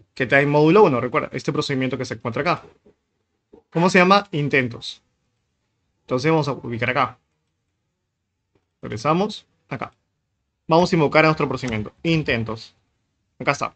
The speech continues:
nuestro procedimiento de intentos. Nos pide que coloquemos un valor. Ah, en este caso va a ser el valor de X. Ya está. El valor de X.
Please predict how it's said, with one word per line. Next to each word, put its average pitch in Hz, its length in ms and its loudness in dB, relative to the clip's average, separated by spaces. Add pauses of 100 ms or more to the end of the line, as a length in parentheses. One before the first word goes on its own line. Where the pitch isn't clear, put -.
nuestro 127 300 -10
procedimiento 135 320 -6
de 135 80 -2
intentos. 113 400 -8 (760)
Nos 143 140 -2
pide 175 180 6
que 180 100 2
coloquemos 139 380 0
un 160 60 0
valor. 175 320 4 (340)
Ah, 165 360 2
en 165 120 -6
este 151 180 -2
caso 160 200 0
va 151 80 4
a - 20 -2
ser 156 160 2
el 160 80 2
valor 120 220 0
de 135 100 0
X. - 320 -14 (1160)
Ya 120 160 0
está. - 180 -12 (1400)
El 139 180 4
valor 131 220 2
de 135 100 0
X. - 280 -12